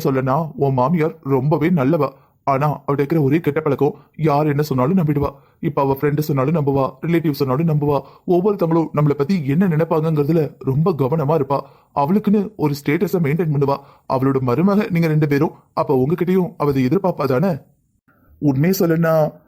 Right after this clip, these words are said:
நான் இல்ல இல்லைன்னு சொன்னாலும், அவளுக்கு ரெண்டு பிள்ளைங்கள்ல கிருஷ்ணா மேலதான் அவ்வளவு பாசம். ஏன்னா, மூத்தவன் சின்ன பிள்ளையில நல்லா படிச்சான். அவனுக்கு எவ்வளவு விருப்பமோ, அந்த அளவுக்கு படிச்சான். ஆபீஸ்க்கு கூப்பிடும்போது, "நான் படிச்சு முடிச்சுட்டு தான் வருவேன்னு" சொல்லிட்டான். ஆனா, கிருஷ்ணாவை கூப்பிடும்போது, உடனே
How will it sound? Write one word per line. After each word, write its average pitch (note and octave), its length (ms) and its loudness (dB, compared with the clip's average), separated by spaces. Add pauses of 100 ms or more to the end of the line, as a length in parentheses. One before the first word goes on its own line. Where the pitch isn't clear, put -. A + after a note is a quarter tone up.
(240)
நான் C3 280 2
இல்ல C#3+ 200 2
இல்லைன்னு D#3+ 200 2
சொன்னாலும், D#3+ 580 0
அவளுக்கு D3+ 300 0
ரெண்டு D3 200 2
பிள்ளைங்கள்ல D#3 500 0 (100)
கிருஷ்ணா C3 380 0
மேலதான் E3 400 0
அவ்வளவு E3 360 0
பாசம். C#3 440 -2 (280)
ஏன்னா, D#3 340 0 (180)
மூத்தவன் F#3 420 0
சின்ன E3+ 180 0
பிள்ளையில D#3 440 0
நல்லா D3 260 0
படிச்சான். D3+ 440 -2 (200)
அவனுக்கு D3 360 0
எவ்வளவு D#3+ 340 2
விருப்பமோ, E3+ 400 0
அந்த D#3+ 240 0
அளவுக்கு D#3 340 0
படிச்சான். D3+ 260 -2 (280)
ஆபீஸ்க்கு F#3 460 0
கூப்பிடும்போது, D#3+ 580 0 (180)
"நான் D3+ 160 -2
படிச்சு D#3+ 280 0
முடிச்சுட்டு E3+ 280 2
தான் E3+ 180 0
வருவேன்னு" C#3+ 340 0
சொல்லிட்டான். D3 340 0 (320)
ஆனா, D#3 340 0 (220)
கிருஷ்ணாவை F#3 400 0
கூப்பிடும்போது, E3 640 0 (200)
உடனே F3+ 480 2